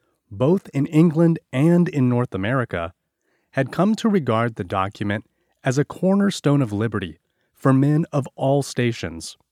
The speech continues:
A right that had been recognized by King John the First in twelve fifteen, but the people had actually possessed long before then. The rights protected by Magna Carta had been granted by the king, and,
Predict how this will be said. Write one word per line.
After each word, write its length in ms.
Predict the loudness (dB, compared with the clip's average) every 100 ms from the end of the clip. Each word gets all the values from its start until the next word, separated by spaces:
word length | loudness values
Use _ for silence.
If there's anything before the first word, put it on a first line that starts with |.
| _ _ _ _ _ _ -4
A 100 | -2
right 360 | 2 2 2 0
that 100 | 0
had 120 | 0
been 240 | -2 -4
recognized 680 | -4 -2 0 0 2 2 0
by 160 | -2 -4
King 320 | 0 2 2
John 300 | 2 2 0
the 80 | -2
First 420 | 0 0 -2 -6
in 180 | -6 -6
twelve 320 | -2 0 0
fifteen, 600 | -2 -10 -2 0 0 -2 -8 _ _ -6
but 240 | -6 -4
the 100 | -6
people 460 | -4 -4 -2 -6 -4
had 180 | -6 -4
actually 520 | -4 -4 -4 -2 -2
possessed 680 | -2 -4 -2 -2 -4 -10 -20 _ -10
long 500 | -4 -2 0 -2 -4
before 380 | -6 -4 -2
then. 280 | -4 -8 -12 _ _ _ _ _ _ _ _ -2
The 120 | 0
rights 480 | 2 4 2 2 -4
protected 680 | -4 -2 -2 -4 -2 -6 -2
by 220 | 0 2
Magna 380 | 2 0 0 -4
Carta 460 | -2 0 2 0 -4 _ -4
had 160 | -2
been 180 | 2 0
granted 580 | 2 2 2 2 -2 -2
by 180 | -2 -2
the 100 | -4
king, 360 | -2 -4 -4 -10 _ _ _ -6
and, 400 | -2 0 -2 -10